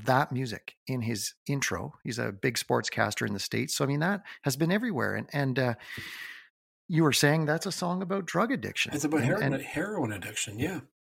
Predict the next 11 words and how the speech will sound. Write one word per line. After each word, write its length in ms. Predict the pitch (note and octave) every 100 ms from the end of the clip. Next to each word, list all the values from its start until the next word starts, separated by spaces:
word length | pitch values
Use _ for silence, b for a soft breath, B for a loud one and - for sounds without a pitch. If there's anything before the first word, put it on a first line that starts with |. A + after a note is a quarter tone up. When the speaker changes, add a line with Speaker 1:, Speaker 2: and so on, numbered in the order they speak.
| _ _ _ -
Speaker 1:
and 180 | A#2+ A#2
nobody, 460 | C3+ D3+ D#3+ D#3 D3
nobody 360 | G#3 D3 D#3 D#3
seems 280 | - D3+ C#3
to 220 | - C3+ -
care 240 | - C#3
about 240 | D3 B2 -
the 80 |
words. 440 | G2+ A2 E3+ G#2+ -
And, 140 | F#2+
uh, 120 | G2